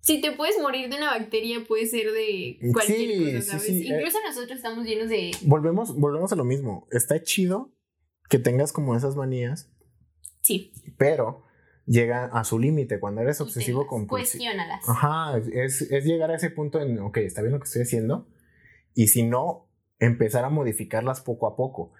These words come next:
Speaker 2: empezar a jugar con eso, empezar a decir, ok, si estoy haciendo esto, ¿cómo lo puedo modificar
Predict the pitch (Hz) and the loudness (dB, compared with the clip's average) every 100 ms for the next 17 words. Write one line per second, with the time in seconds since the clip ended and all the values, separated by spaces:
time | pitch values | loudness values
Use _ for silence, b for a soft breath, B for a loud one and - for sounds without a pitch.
0 | b 120 113 113 113 120 - 113 110 - | b 2 4 4 4 2 0 -2 -2 -2
1 | 127 135 123 131 120 107 113 113 101 117 | -2 0 -2 -4 -2 -2 0 -2 -2 -2
2 | 110 107 110 98 - 95 113 120 131 123 | -4 -2 -4 -6 -6 -4 0 0 0 0
3 | 120 120 123 120 117 123 131 123 104 92 | -2 -2 -2 0 0 0 0 0 -2 -4
4 | 117 - | -4 -4